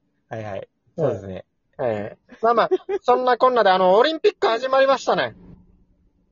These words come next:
Speaker 1: もう始まってますね。なんか、世間的には
Speaker 2: うん。
Speaker 1: 始まってない雰囲気出してますけど、
Speaker 2: いや、始まってるよ。
Speaker 1: 始まってますね。完全に。
Speaker 2: え、
Speaker 1: なんかみんな知らん顔してますけど。
Speaker 2: え、昨日、<laughs> いやいや、始まってるよ。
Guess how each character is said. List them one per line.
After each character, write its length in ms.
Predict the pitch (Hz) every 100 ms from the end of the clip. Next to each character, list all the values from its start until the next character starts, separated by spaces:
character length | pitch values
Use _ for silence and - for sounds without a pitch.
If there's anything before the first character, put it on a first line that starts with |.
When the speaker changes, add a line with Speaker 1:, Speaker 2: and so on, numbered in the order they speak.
| _ _ 240 240
Speaker 1:
も 140 | 180
う 40 | 277
始 200 | 370 294
ま 80 | 277
っ 60 | 302
て 80 | 302
ま 100 | 294
す 80 |
ね。 80 | 185
な 140 | 156 294
ん 40 |
か、 180 | 247 175 - -
世 160 | 285
間 300 | 453 302 302
的 260 | - 247 285
に 100 | 294
は 320 | 214 147 - -
Speaker 2:
う 100 | 156
ん。 40 |
Speaker 1:
始 160 | 151 233
ま 80 | 247
っ 40 |
て 120 | 240
な 100 | 226
い 80 | 233
雰 220 | - 240
囲 80 | 233
気 100 | 190
出 100 | 156
し 80 | 214
て 40 |
ま 140 | 202 -
す 80 | 240
け 80 |
ど、 0 |
Speaker 2:
い 20 | 277
や、 20 |
始 0 |
ま 100 | 277
っ 60 |
て 120 | 170 190
る 80 |
よ。 80 | 147
Speaker 1:
始 20 |
ま 80 | 117
っ 40 | 107
て 40 |
ま 0 |
す 0 |
ね。 180 | 104 - _ _ - _
完 160 | 160 165
全 260 | 151 151
に。 200 | 147 151 -
Speaker 2:
え、 0 |
Speaker 1:
な 80 | 170
ん 40 |
か 60 | 160
み 100 | 208
ん 20 |
な 80 | 196
知 60 |
ら 140 | 349 151
ん 60 |
顔 180 | 214 196
し 60 | 196
て 80 |
ま 100 | 156
す 80 | 339
け 80 | -
ど。 80 | -
Speaker 2:
え、 20 |
昨 40 | - - -
日、 60 |
<laughs> 0 |
い 20 |
や 160 | 214 175
い 40 |
や、 120 | 156 156
始 200 | 214 262
ま 80 | 277
っ 60 |
て 120 | -
る 80 | 214
よ。 160 | 127